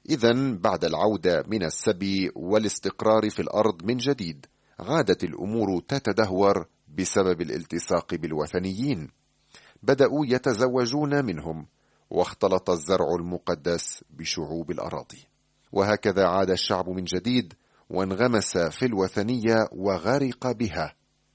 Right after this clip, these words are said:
ودخل في حالة الرخاوة والتساهل والفتور. صديقي، المؤمن ليس من هذا العالم،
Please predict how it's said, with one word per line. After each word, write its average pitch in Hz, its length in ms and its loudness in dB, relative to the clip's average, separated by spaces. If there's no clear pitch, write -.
ودخل 85 680 -2
في 82 200 -12
حالة 90 360 -4
الرخاوة 110 720 0
والتساهل 107 1000 0
والفتور. 78 800 -8
صديقي، 127 760 0
المؤمن 117 800 0
ليس 123 680 -4
من 117 220 -4
هذا 107 240 -2
العالم، 76 500 -8